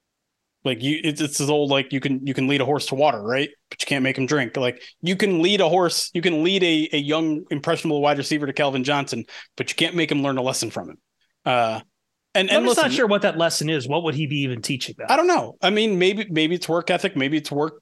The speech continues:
Speaker 1: I mean, it's a lot of things, right? It's, it's how to survive in a N F L season. It's
Speaker 2: I
Speaker 1: how
Speaker 2: just
Speaker 1: to withstand injuries, because we all know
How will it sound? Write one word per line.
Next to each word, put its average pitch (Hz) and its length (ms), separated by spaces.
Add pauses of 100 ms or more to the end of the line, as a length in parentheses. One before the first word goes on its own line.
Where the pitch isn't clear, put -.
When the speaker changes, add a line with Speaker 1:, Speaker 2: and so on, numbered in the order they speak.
(120)
Speaker 1:
I 180 60
mean, 214 360
it's 240 180
a 254 40
lot 285 160
of - 60
things, 107 260
right? 165 220
It's, 156 180
it's 160 180
how 156 220
to 175 140
survive 156 500
in 151 160
a 127 420 (240)
N 170 120
F 165 100
L 156 140
season. 123 560
It's 139 180
Speaker 2:
I 127 60
Speaker 1:
how 156 140
Speaker 2:
just 156 280
Speaker 1:
to - 60 (260)
withstand 156 800 (260)
injuries, 143 540
because 131 260
we 135 120
all 160 120
know 151 380